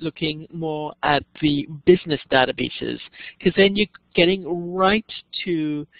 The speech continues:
the, um, the database that's gonna give you really relevant, uh, information for what you're looking for. And I'm gonna show you where on the, uh, library site you can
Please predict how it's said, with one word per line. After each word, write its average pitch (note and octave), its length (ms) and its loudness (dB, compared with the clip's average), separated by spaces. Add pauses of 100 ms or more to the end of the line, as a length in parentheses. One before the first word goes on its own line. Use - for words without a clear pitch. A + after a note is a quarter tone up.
(320)
the, D3+ 200 4
um, C3+ 540 4 (560)
the D3+ 160 -2
database F#3 580 2
that's - 200 -10
gonna C#3+ 200 -6
give D3 400 -8
you D#3 160 -4
really D3+ 500 4
relevant, D3 760 0 (560)
uh, C3+ 320 2 (200)
information D3 720 -2
for D3+ 140 -2
what C#3 320 -2
you're D3 120 -2
looking C3+ 380 -8 (100)
for. B2+ 280 -8 (1400)
And D#3+ 200 2
I'm F#3+ 180 2
gonna A3+ 160 -2 (200)
show E3 100 0
you D#3 540 -2
where D#3+ 420 6
on D3+ 220 -2
the, C#3+ 240 4
uh, C3+ 360 4
library C#3+ 420 2
site C#3 220 0
you C#3+ 120 -10
can C#3 260 -10